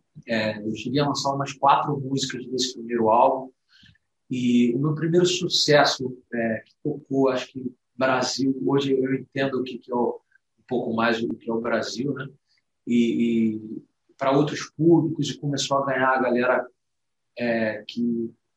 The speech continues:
o meu show começou a ficar mais cheio, comecei a tocar em lugares maiores. Foi Trovão.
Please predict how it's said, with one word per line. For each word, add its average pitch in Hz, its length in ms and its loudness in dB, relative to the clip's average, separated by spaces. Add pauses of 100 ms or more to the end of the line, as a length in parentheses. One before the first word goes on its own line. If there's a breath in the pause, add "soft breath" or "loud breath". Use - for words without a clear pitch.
(260)
o 127 100 -14
meu 127 120 -2
show 147 220 0
começou 127 360 -4
a - 40 -8
ficar 113 180 -6
mais 110 160 -8
cheio, 127 580 0 (240 loud breath)
comecei 120 360 -2
a 139 60 -4
tocar 123 280 -2
em 123 40 0
lugares 117 360 0
maiores. 117 580 -2 (460)
Foi 131 160 -2
Trovão. 127 540 0